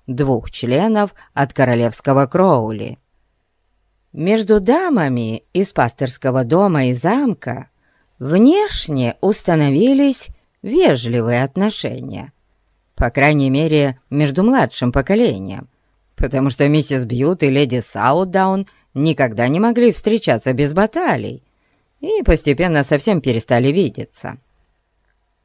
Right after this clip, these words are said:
Когда обитательницы пасторского дома навещали родственников в замке, её милость оставалась у себя в комнате. И, быть может, даже мистер Пит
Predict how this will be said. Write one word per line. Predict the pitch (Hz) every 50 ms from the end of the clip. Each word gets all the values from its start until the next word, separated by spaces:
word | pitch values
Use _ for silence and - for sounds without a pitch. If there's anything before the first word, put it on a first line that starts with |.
| _ _ _ _ _ _ _ _ _ _ -
Когда | - 208 208 226 220 254 254
обитательницы | 226 220 254 247 - 277 269 254 - 247 226 226 226 226 220 - 220 214
пасторского | - - 233 240 226 - - 220 190 - - - 220 220 220 220
дома | 175 156 139 123 113 113 113 113 110 104 - - _ _ _ _ _ _ _ -
навещали | 135 160 185 208 247 240 - - 175 143 131 135
родственников | 139 160 190 170 117 - - - - 135 120 117 117 - - 123 117 120
в |
замке, | 120 123 175 233 285 330 277 214 - - - 120 104 - - _ _ _ _ _ _ _
её | - 131 139 151 165 151 139 139 117
милость | 110 117 170 254 320 349 302 196 120 - - - - - _ _ _ _ _ _ _ _ _
оставалась | - 120 135 123 - - 131 120 123 131 143 165 175 170 160 156 - - _ -
у | 135 135
себя | - - 147 135 156 160
в | 156 - -
комнате. | - 233 233 196 139 120 110 - - - - - - - - 135 - _ _ _ _ _ _ _ _ _ _ _ _ _ _ _ _ _ _ _ _ _ -
И, | - 165 170
быть | 175 208 220 220 247
может, | 285 311 285 185 170 151 139
даже | 156 165 165 135 143 135
мистер | 143 160 160 - - 147 135 120
Пит | - - - 240 285 277 208 - - - -